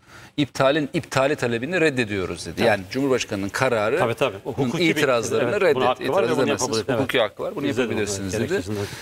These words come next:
Speaker 1: Ee, hemen Cumhuriyet Gazetesi, e,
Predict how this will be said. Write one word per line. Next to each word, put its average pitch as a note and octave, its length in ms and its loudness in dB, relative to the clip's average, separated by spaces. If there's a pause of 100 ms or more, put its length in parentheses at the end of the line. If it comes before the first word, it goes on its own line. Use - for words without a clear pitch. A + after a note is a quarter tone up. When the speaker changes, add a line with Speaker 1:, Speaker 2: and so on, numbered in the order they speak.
(260)
Speaker 1:
Ee, C3+ 520 4 (140)
hemen D#3+ 360 -2 (420)
Cumhuriyet A#2+ 400 -4
Gazetesi, A2 600 -4 (640)
e, F#2+ 40 -4